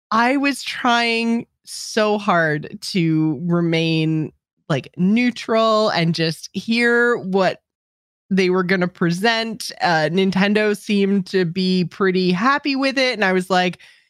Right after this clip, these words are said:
if anyone knows Mario, it's Nintendo, right? It's their property. If they're happy with the voice performance, maybe it's,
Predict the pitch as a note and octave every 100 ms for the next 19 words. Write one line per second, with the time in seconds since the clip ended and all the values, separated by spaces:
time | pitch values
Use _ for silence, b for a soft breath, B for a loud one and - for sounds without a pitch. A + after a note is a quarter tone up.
0 | _ - A3+ A#3+ C#4+ E4 D#4+ D4+ D4+ C#4
1 | D4 D4 B3+ G#3 G#3 - G#3+ - B3+ A#3+
2 | A#3+ C#4+ A3+ D3 D3 D#3+ G3 G#3+ - E3+
3 | F#3+ G#3+ G#3 B3 B3+ G3 D#3+ D#3 D#3+ D#3
4 | F3 G3 A3 A3 A3 A3 G#3+ G3+ A3+ A#3
5 | - A#3+ - A#3+ B3 B3+ - G3+ A3 A3
6 | B3 B3 A#3